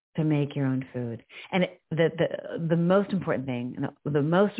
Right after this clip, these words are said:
the only thing to remember is planning. Planning and preparation is the key to the grab and go <laughs> culture that we all live in today. 'Cause if it's not there, you're gonna get hungry, and then what's gonna happen? You gotta get something to eat,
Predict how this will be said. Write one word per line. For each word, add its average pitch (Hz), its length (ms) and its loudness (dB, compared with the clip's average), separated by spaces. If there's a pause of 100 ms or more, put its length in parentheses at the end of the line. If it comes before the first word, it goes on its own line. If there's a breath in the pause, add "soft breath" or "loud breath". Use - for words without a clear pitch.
(180)
the 190 80 4
only 254 240 6
thing 202 160 4
to 160 60 0
remember 143 340 2
is 131 200 -4 (140)
planning. 151 360 -6 (800)
Planning 151 580 -4
and 131 80 -12
preparation 131 720 -6
is 147 260 -4 (100)
the 139 80 -8
key - 440 -6
to 143 60 -6
the 135 80 -2
grab 131 260 -2
and 135 180 -2
go 156 120 0
<laughs> 185 120 2
culture 180 240 4
that 127 140 2
we 139 100 0
all 151 160 -2
live 180 200 0
in 226 160 -2
today. - 380 -14 (360 loud breath)
'Cause 220 120 4
if 226 100 4
it's 233 140 2
not 220 300 2
there, 196 420 4 (220 loud breath)
you're 240 180 -2
gonna 330 120 0
get 339 100 2
hungry, 214 380 2
and - 320 -14
then 294 120 4
what's 302 120 -6
gonna 311 160 -2
happen? 311 260 -2
You 151 80 0
gotta 196 160 2
get 254 200 0
something 214 240 2
to 202 60 0
eat, 294 340 -2